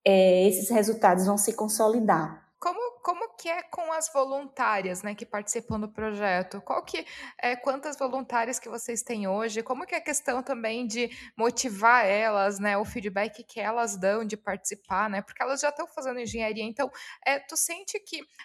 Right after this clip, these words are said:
Speaker 2: as, as estudantes, né, as engen-, as futuras engenheiras que hoje estão nas universidades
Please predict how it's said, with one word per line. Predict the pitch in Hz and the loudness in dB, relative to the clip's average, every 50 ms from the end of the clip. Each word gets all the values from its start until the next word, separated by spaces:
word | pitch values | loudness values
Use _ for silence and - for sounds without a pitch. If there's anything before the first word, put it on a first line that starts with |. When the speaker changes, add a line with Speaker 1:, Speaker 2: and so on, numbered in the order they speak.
| _ _ | _ _
Speaker 2:
as, | - 277 277 285 277 - - - - - - - | 0 2 2 2 0 0 2 2 2 2 0 0
as | - 247 247 240 | 0 0 2 0
estudantes, | 269 - - - 285 214 196 226 233 269 294 269 - - 220 - | -4 -6 -6 -8 -8 -4 -2 0 2 0 0 -2 -6 -10 -10 -6
né, | 226 233 226 220 | -4 -2 0 0
as | 214 214 214 214 | 0 0 0 -2
engen-, | 240 247 220 214 202 - | -4 -4 -6 -6 -4 -2
as | 196 196 - - | -2 -2 -2 -4
futuras | - 220 - - 262 247 262 262 - 247 | -8 -10 -2 0 2 4 4 4 2 0
engenheiras | 226 220 208 208 220 196 185 185 185 196 208 220 - | -4 -4 -4 -4 -2 0 2 2 2 2 2 0 -4
que | - - 220 | -4 -4 -2
hoje | 190 196 202 208 226 | -2 -2 -2 -2 -6
estão | 214 - _ - 220 202 | -8 -8 _ -6 -4 -2
nas | 208 220 214 | -2 -2 -2
universidades | 233 220 220 214 220 220 - - - 214 196 202 190 - | -2 -4 -4 -4 -4 -4 -4 -2 0 2 2 2 0 -2